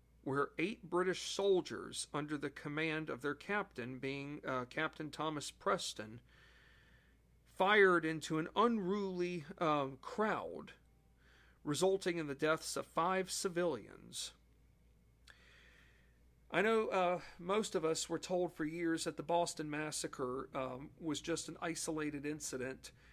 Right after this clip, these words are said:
where, um, protesters were politely voicing their opposition towards British presence in Boston. They had had enough of the, uh, presence, only to have the British troops just fire at them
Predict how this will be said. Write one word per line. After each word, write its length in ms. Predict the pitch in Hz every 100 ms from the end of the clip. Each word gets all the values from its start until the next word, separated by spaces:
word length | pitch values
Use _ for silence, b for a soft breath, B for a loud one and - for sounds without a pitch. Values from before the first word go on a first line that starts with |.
| b -
where, 480 | 160 143 139 139 143
um, 360 | 127 120 120 - - - - - -
protesters 880 | - 208 196 180 170 - 165 156 -
were 360 | 147 143 135 - b b b b b b b - - -
politely 500 | 220 226 220 - 180
voicing 560 | 151 175 180 - 175 151
their 200 | 151 -
opposition 760 | 160 156 143 147 156 - 156
towards 380 | 147 151 147 -
British 440 | - 147 143 -
presence 540 | - 160 160 143 147 -
in 140 | 139
Boston. 640 | 131 147 147 - 156 147 147 b b b b -
They 140 | 156
had 100 | 147
had 180 | 175 165
enough 460 | 156 170 175 -
of 160 | 165 147
the, 220 | 160 156
uh, 140 | 139 143
presence, 880 | - 175 165 151 165 151 - - - b b b b b b - - 196
only 300 | 190 196 190
to 120 | 175
have 240 | 165 165
the 60 | 156
British 400 | 170 165 151 -
troops 400 | - 170 165 -
just 360 | 170 160 -
fire 380 | - 160 156 147
at 180 | 139 147
them 220 | 139 139